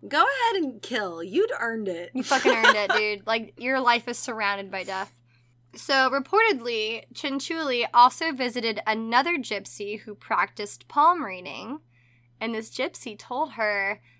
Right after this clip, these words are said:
Speaker 2: in her right hand, she sees prison. And in her left hand,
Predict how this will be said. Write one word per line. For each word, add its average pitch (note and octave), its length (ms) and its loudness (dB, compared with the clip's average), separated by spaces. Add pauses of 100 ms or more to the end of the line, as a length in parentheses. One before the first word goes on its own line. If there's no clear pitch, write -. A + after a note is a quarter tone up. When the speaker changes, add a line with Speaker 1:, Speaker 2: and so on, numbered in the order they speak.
(180)
Speaker 2:
in A#3 120 -4
her A#3 280 -4
right A#3+ 320 4
hand, G#3 600 -6
she - 260 -10
sees G#3 360 -10
prison. A3+ 720 -12 (760)
And A#3+ 100 -4
in A#3+ 120 -2
her G#3+ 240 -6
left G#3+ 440 -4
hand, G3 640 -6